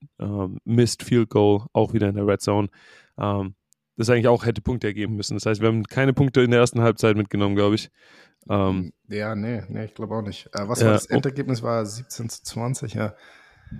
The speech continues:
Speaker 2: Ja, ich glaub, die erste Halbzeit war sehr, sehr punktearm.
Speaker 1: Ja.
Speaker 2: Ich glaub, auf beiden Seiten aber.
Speaker 1: Ja, äh, zehn zu drei, also die, die Panthers haben ihre Chancen halt genutzt. Also die Drives, wo sie ihre Big Plays hatten, haben,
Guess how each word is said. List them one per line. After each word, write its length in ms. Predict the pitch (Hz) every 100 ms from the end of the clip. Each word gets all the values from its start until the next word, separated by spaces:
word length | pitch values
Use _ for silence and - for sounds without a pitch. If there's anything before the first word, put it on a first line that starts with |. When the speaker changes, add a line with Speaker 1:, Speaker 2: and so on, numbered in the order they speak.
| - _ _ _ -
Speaker 2:
Ja, 220 | 139 147
ich 100 | 113
glaub, 160 | 156
die 60 | 131
erste 280 | 139 143 131
Halbzeit 300 | 143 - 113
war 140 | 117
sehr, 320 | 104 120 127
sehr 240 | 113 117 117
punktearm. 640 | - 131 - 82 92 95
Speaker 1:
Ja. 80 | 95
Speaker 2:
Ich 100 | -
glaub, 140 | 117
auf 100 | 101
beiden 300 | - 107 107
Seiten 340 | 92 90 85 87
aber. 260 | 82 85 85 _ - _
Speaker 1:
Ja, 120 | 110
äh, 260 | 107 113 120
zehn 220 | - 151
zu 80 | 139
drei, 160 | 127
also 160 | 123 113
die, 340 | 131 127 - - -
die 300 | - 123 127
Panthers 420 | - 143 139 139
haben 160 | 139 127
ihre 360 | 135 123 127
Chancen 320 | 120 120 120
halt 120 | 120 104
genutzt. 320 | 117 110 -
Also 160 | 104
die 100 | 104
Drives, 380 | 104 113 117 113
wo 80 | 110
sie 300 | 104 127 123
ihre 160 | 110 113
Big 180 | 120
Plays 260 | - 117 110
hatten, 380 | 113 - 113 110
haben, 240 | 110 107